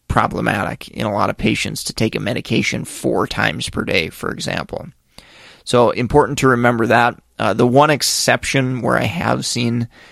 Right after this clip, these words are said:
uh, immediate release used is, is where we need to, uh, potentially crush the medication,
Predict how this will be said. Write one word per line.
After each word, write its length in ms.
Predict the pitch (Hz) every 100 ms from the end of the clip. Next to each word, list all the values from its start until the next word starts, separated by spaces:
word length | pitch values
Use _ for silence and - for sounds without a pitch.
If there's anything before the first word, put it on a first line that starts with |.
| - -
uh, 180 | 107 78
immediate 440 | 107 107 110 98
release 400 | 85 107 113 -
used 420 | 98 104 110 110
is, 300 | - - - -
is 180 | -
where 200 | - 107
we 100 | 107
need 240 | 110 107 -
to, 360 | - 117 110 - - - -
uh, 140 | - 95
potentially 540 | 110 120 - - -
crush 400 | - 165 156 -
the 100 | 147
medication, 840 | 131 131 - 123 120 - 123 156